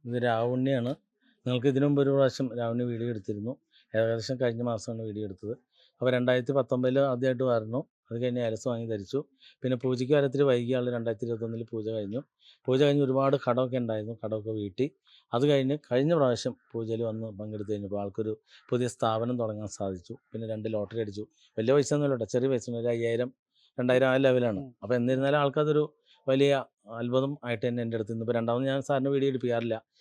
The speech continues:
Speaker 1: അപ്പോൾ ആൾ തന്നെ ആവശ്യപ്പെട്ടു. നമുക്ക് രണ്ടാമത് ജനങ്ങളോടൊന്ന് പറയണം. കാരണം വഴി തേടുന്ന ഒരുപാട് ആളുകളുണ്ട്. കാരണം ഒരുപാട് പേര് സംശയം. കാരണം എല്ലാം പറ്റിക്കലാണ്. പക്ഷെ നമ്മളറിയണത് ഇന്ത്യ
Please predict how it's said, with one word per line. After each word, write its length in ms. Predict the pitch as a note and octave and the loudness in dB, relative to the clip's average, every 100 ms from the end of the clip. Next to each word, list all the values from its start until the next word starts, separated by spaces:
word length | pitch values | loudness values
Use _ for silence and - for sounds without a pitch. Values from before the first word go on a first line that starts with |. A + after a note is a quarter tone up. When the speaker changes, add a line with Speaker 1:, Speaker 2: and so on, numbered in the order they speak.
| - - | -16 -2
Speaker 1:
അപ്പോൾ 120 | B2 A#2+ | 2 4
ആൾ 100 | C#3 D3 | 6 4
തന്നെ 160 | C3+ C3+ | 2 0
ആവശ്യപ്പെട്ടു. 480 | A#2+ - B2 G#2+ B2 - _ _ - | -2 -2 -4 -4 -6 -8 _ _ -6
നമുക്ക് 240 | A#2 A2 B2 A#2 | -4 -2 -2 0
രണ്ടാമത് 340 | A2 A2+ A#2+ A2 A2 | 0 -2 -4 -6 -6
ജനങ്ങളോടൊന്ന് 480 | A2+ A2 A2+ A2+ G#2 | -4 -6 -6 -6 -4
പറയണം. 260 | G#2 G2+ G2 G#2+ | -4 -2 -4 -8
കാരണം 240 | G#2+ A#2+ B2 _ _ C3+ | -6 -6 -8 _ _ 6
വഴി 140 | D3 E3 | 6 8
തേടുന്ന 260 | D3 C#3 C#3 | 6 4 0
ഒരുപാട് 260 | B2 A#2+ A#2+ | 0 0 0
ആളുകളുണ്ട്. 280 | G#2 G2 F#2 G#2 | 0 -2 -4 -4
കാരണം 200 | A2+ B2+ | -2 -2
ഒരുപാട് 340 | A#2 C3+ D3 D3+ | -2 -2 0 0
പേര് 120 | C#3 C#3 B2 | 0 -2 -6
സംശയം. 320 | G#2 G#2+ G#2 | -6 -8 -10
കാരണം 200 | A2 B2 C3 _ - C#3 | -8 -8 -10 _ -6 0
എല്ലാം 180 | E3+ E3 | 2 2
പറ്റിക്കലാണ്. 420 | C#3 C3+ B2+ F#2 A2+ | 0 0 0 -2 -8
പക്ഷെ 200 | A2 D#3 | -6 -2
നമ്മളറിയണത് 420 | C#3+ D#3+ D#3+ D#3+ C3+ | 0 0 0 -2 0
ഇന്ത്യ 140 | C#3 | 0